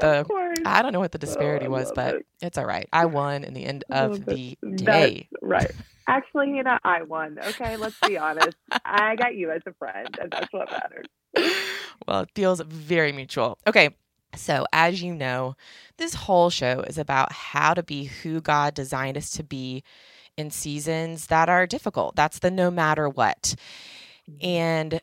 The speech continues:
Speaker 2: I wouldn't define the season that we're gonna talk about for you as, like, a true hardship, but it was a season of discontentment, I would say, and I'll let you <laughs> use your own words and talk about it. But
Speaker 1: Yeah.
Speaker 2: I think first where I want you to start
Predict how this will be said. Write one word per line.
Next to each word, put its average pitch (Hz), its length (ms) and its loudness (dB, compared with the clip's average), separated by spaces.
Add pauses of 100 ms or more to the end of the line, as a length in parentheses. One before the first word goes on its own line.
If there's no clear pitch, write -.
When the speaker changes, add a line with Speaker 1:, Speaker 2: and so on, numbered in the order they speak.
(120)
Speaker 2:
I 202 120 6
wouldn't 240 340 0
define 156 580 0
the 147 100 -2
season 175 260 -6
that 156 80 -2
we're 147 100 -2
gonna 143 140 -4
talk - 200 -6
about 143 200 0
for 139 120 -8
you 127 260 -4
as, 131 180 -2
like, 123 320 -4
a 123 380 -2
true 190 420 0
hardship, 151 1040 0
but 190 140 2
it 147 180 -2
was 233 340 2
a 226 80 -4
season 196 440 -6
of 160 260 -2
discontentment, 160 1160 -6
I 147 160 4
would 143 140 -2
say, 135 240 0
and 139 100 -2
I'll 151 120 0
let 156 200 0
you 147 140 -6
<laughs> - 20 -4
use 196 240 0
your 285 140 6
own 285 160 4
words 220 220 2
and 208 220 -4
talk 214 180 -2
about 170 200 2
it. - 100 -4
But 170 160 2 (240)
Speaker 1:
Yeah. 233 300 -4 (200)
Speaker 2:
I 208 80 -4
think 302 200 -8 (120)
first 202 460 2
where 175 180 4
I 165 60 8
want 165 220 0
you 160 140 -8
to 147 60 -6
start 143 880 0